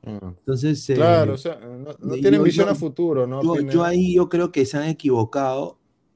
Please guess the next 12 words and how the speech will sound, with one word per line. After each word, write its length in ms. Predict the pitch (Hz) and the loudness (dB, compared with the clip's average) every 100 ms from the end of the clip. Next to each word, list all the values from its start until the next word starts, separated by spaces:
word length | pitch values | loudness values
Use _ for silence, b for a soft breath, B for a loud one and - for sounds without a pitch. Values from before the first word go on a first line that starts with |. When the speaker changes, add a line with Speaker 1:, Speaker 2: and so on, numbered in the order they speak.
| _ _ | _ _
Speaker 2:
¿no? 400 | 113 113 127 - - | -6 -6 -6 -14 -12
Y, 400 | 107 104 - 110 | -10 -10 -6 -2
y 20 | |
bueno, 240 | 113 120 | 0 0
una 280 | 117 131 117 | 0 -2 -2
pena, 540 | 139 127 123 143 190 110 _ | -2 0 -2 -6 -8 -14 _
pero 520 | 113 110 110 110 110 | -4 -2 -2 -2 0
deberían 320 | 117 120 143 | 0 0 -2
ponerse 360 | 156 135 139 - | -2 -4 -4 -4
más 200 | 139 135 | -4 -4
serios, 400 | - 131 117 107 | -2 -2 0 -2
¿no? 320 | 110 110 113 | -2 -2 -4